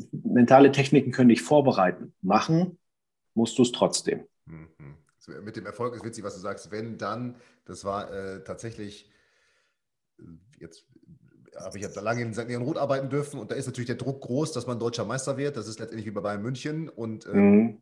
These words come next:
Speaker 2: dann wird tatsächlich auch, äh, ich glaube, bei den Bayern ist es mittlerweile ähnlich, auch nicht groß gefeiert, weil man <laughs> hat eben einen deutschen Meistertitel mehr. Äh, soll sich jetzt gar nicht arrogant anhören.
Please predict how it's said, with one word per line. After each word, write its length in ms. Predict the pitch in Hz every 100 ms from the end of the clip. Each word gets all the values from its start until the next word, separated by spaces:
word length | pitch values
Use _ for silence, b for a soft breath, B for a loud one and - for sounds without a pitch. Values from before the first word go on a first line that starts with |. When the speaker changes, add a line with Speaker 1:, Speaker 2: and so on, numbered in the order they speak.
| -
Speaker 2:
dann 160 | 98 104
wird 180 | -
tatsächlich 460 | 113 107 127 123 -
auch, 300 | 107 104 -
äh, 160 | 95 95
ich 100 | -
glaube, 160 | 90
bei 60 | 98
den 100 | 95
Bayern 220 | 104 113
ist 80 | 110
es 40 | 104
mittlerweile 380 | 101 98 98 87
ähnlich, 380 | 113 123 120 -
auch 180 | 101 82
nicht 320 | 107 113 113
groß 220 | 107 104
gefeiert, 420 | 104 - 120 123
weil 100 | 107
man 120 | 98
<laughs> 120 | - -
hat 120 | -
eben 320 | - - 131 120 -
einen 160 | 139 - -
deutschen 440 | 131 131 - 107 101
Meistertitel 720 | 117 127 - 113 - 123 110
mehr. 320 | 98 110 123 b b b b b -
Äh, 120 | 104
soll 200 | 104 110
sich 100 | 104
jetzt 140 | 92
gar 100 | 101
nicht 140 | 107 98
arrogant 300 | 98 113 120
anhören. 400 | 117 117 127